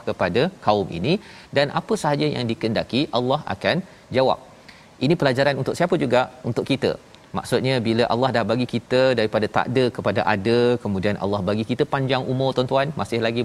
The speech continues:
boleh ikuti My Quran Time pada hari ini, masih lagi boleh hidup, menghela nafas yang ada ketika ada orang yang sudah dipanggil oleh Allah Subhanahu Wa Taala, maka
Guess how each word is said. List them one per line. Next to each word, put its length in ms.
boleh 180
ikuti 260
My 160
Quran 280
Time 220
pada 160
hari 260
ini, 160
masih 280
lagi 240
boleh 200
hidup, 320
menghela 360
nafas 400
yang 80
ada 200
ketika 260
ada 100
orang 200
yang 120
sudah 200
dipanggil 360
oleh 160
Allah 180
Subhanahu 220
Wa 60
Taala, 220
maka 100